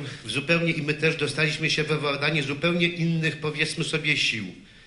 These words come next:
Jakaś grupa powiedziała: „Całe doświadczenie ludzkości, które i trwa kilka tysięcy lat, jest niczym. To jest medycyna niekonwencjonalna, bo dzisiaj mamy inną konwencję”.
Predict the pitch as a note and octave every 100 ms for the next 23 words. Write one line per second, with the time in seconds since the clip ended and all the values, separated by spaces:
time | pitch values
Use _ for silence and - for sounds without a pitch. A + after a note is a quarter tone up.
0 | - - B2 E3+ D3+ - E3 E3 C3+ C#3+
1 | C#3 C#3 D3 C#3+ C#3+ C#3+ - - - -
2 | D#3+ F3 E3+ D#3 - D#3+ E3+ E3 D#3 -
3 | - D#3+ - E3 - - D3 D3+ - -
4 | C3 D#3 C#3+ B2+ - - F#3 F#3 D#3+ -
5 | D3 D#3+ D#3 C#3+ D3+ D3 C#3 D#3 F3 -
6 | C3 D#3+ - - - C#3+ D3 D#3 D3+ D3+
7 | F3+ D#3+ C3+ - - - A#2+ F3+ F#3+ D#3+
8 | C3 C#3 A#2+ C3 B2 A#2+ D3 D#3+ C3+ C3+
9 | - E3 D#3 D3+ D#3 D#3+ D#3 D3+ D3+ D3+
10 | C#3+ C3+ G#2 - -